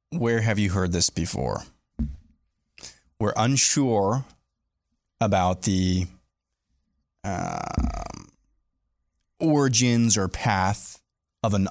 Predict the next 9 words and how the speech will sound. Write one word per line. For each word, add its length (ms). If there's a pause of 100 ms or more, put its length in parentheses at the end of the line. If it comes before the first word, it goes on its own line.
unknown 680
or 240
a 80
new, 580 (560)
uh, 300
threat. 720 (2750)
We 160
do 220
know 540